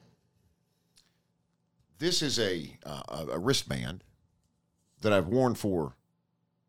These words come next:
five days 'cause I can't find scissors. Well, here's some right here. You know what, Don?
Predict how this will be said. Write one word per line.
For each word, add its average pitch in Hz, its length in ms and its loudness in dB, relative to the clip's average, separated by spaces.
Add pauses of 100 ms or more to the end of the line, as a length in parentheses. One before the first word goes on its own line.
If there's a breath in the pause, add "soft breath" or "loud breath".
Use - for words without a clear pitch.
(1040)
five 139 320 6
days 71 340 2
'cause 101 160 -2
I 92 120 4
can't 110 260 0
find 98 220 2
scissors. 60 400 -2 (240)
Well, 98 80 -10
here's 127 160 -8
some 110 80 -10
right 98 100 -8
here. 71 180 -14 (540)
You - 60 -20
know - 60 -14
what, - 100 -12
Don? 156 220 -10